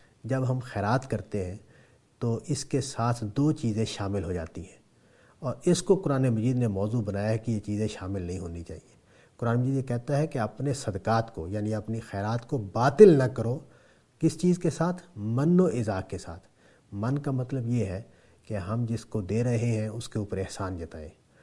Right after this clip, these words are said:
اس کو اپنے نیچے سمجھیں، اس کو اپنا مرہون سمجھیں۔ یہ چیز اس، اس عبادت کو خدا کی راہ میں خرچ کرنے کو ضائع کر دیتی ہے۔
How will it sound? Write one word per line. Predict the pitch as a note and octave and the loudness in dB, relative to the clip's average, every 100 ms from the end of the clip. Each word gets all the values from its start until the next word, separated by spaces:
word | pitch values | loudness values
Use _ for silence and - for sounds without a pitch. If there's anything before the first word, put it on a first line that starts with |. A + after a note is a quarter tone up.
| _ _ | _ _
اس | B2+ - | -8 -4
کو | C#3+ | -2
اپنے | A2+ - A#2+ | -2 0 0
نیچے | A2 G#2+ - G#2 | 2 0 0 -2
سمجھیں، | - F2 D#2+ D#2+ - _ _ _ _ | -2 -6 -8 -10 -14 _ _ _ _
اس | B2+ B2+ | -6 -6
کو | - | -2
اپنا | B2 B2 B2 | -2 0 0
مرہون | A2+ G2+ F#2 B2 | 0 0 2 2
سمجھیں۔ | A2+ G2+ F2 E2 D#2+ _ _ _ _ _ | 0 -4 -6 -8 -12 _ _ _ _ _
یہ | G#2+ | -4
چیز | G#2+ A2 A#2 | -2 -2 -2
اس، | G#2+ - | -4 -6
اس | B2+ A2 - | -10 -10 -8
عبادت | G#2 F#2+ G#2 C#3 C#3+ | -10 -4 0 0 -2
کو | - E2+ F#2+ _ _ _ _ - | -6 -8 -8 _ _ _ _ -4
خدا | A2 G#2+ | 0 0
کی | G#2+ G#2+ | 0 -2
راہ | G#2+ | -2
میں | G#2+ | -2
خرچ | G#2+ - C3+ - | -4 -4 -4 -2
کرنے | A2+ G2 | -4 -4
کو | G#2 A#2+ | -4 -4
ضائع | G#2 G2 | -2 -4
کر | G#2+ F2 | -4 -8
دیتی | E2 D#2+ E2+ | -8 -10 -12
ہے۔ | - - | -14 -20